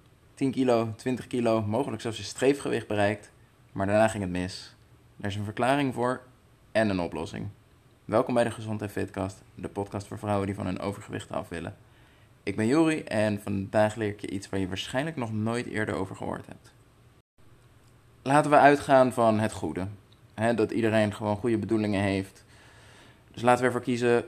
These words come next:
om te zeggen dat andere trainers, coaches en bedrijven hier helaas gewoon nog niks van af weten.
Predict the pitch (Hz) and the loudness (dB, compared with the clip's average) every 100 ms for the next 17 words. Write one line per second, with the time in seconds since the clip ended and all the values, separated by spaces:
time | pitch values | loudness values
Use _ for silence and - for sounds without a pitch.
0 | - 107 104 101 104 104 98 87 107 135 | -4 -2 0 -2 -2 -4 -4 -2 0 0
1 | 131 - 127 123 120 - 123 123 113 107 | -2 -2 0 0 -4 0 2 2 0 -4
2 | - 98 98 95 80 98 110 117 113 110 | -4 -2 0 0 -2 0 4 4 2 0
3 | 107 - 113 107 104 101 101 - - _ | -2 -4 -6 0 2 2 2 -2 -10 _
4 | - 104 110 113 - 101 101 - 110 113 | -8 2 4 4 2 0 0 -2 -4 -2
5 | 110 - 98 101 80 85 98 110 | -2 -2 0 0 0 -4 -6 -10